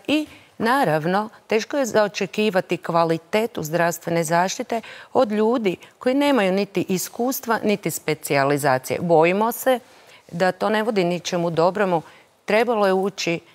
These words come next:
među kolege, na terenu, ordinacije, među pacijente, među studente, saslušati mlade liječnike, skupiti sve njihove primjedbe i prijedloge, uvažiti ih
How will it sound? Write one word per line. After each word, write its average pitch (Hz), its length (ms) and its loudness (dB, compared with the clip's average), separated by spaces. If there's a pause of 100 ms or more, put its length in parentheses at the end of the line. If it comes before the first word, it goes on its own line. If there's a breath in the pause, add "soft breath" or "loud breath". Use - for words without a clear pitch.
(140 soft breath)
među 226 260 0
kolege, 196 560 2
na 180 140 -2
terenu, 208 500 0
ordinacije, 190 720 -2
među 240 240 -4
pacijente, 214 500 -2
među 240 220 -2
studente, 233 840 0 (380 loud breath)
saslušati 233 640 -2
mlade 208 380 2
liječnike, 175 640 -2 (260 loud breath)
skupiti 254 440 -4
sve 214 160 -2
njihove 208 420 2
primjedbe 156 760 0 (280 loud breath)
i 202 100 2
prijedloge, 202 720 2
uvažiti 196 680 0
ih - 80 -6